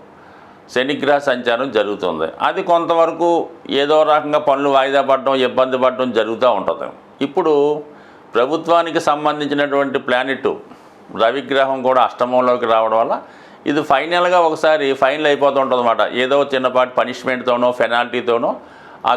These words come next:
కేసు క్లోజప్ చేయడం జరుగుతూ ఉంటుంది. ఇది అందరి విషయంలో కాదు, ఎవరైతే కొద్దిగా ఇబ్బందుల్లోనో ఏదైనా పొరపాటు వల్ల ఏదైనా ఈ కోర్టులోనో పోలీస్ స్టేషన్లో సమస్యలు ఉన్న వారికి ఇది వర్తిస్తుంటుంది. లేని వారికి ఎలా ఉందంటే ధనాధిపతిగా అష్టమ స్థాన స్థితి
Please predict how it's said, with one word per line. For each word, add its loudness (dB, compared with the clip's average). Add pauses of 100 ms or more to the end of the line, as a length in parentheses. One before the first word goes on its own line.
(140)
కేసు 2 (420)
క్లోజప్ 0
చేయడం 0 (120)
జరుగుతూ -2
ఉంటుంది. -6
ఇది 0 (100)
అందరి -2
విషయంలో 0
కాదు, 0 (680)
ఎవరైతే 2
కొద్దిగా 0
ఇబ్బందుల్లోనో 2 (520)
ఏదైనా 0
పొరపాటు 2
వల్ల 2
ఏదైనా 2 (180)
ఈ 0 (120)
కోర్టులోనో 2 (160)
పోలీస్ 0
స్టేషన్లో 0 (100)
సమస్యలు 0
ఉన్న -2
వారికి 0
ఇది -2
వర్తిస్తుంటుంది. -2 (760)
లేని 2
వారికి 2
ఎలా 4 (100)
ఉందంటే 0 (580)
ధనాధిపతిగా 2 (120)
అష్టమ -2
స్థాన 0
స్థితి -2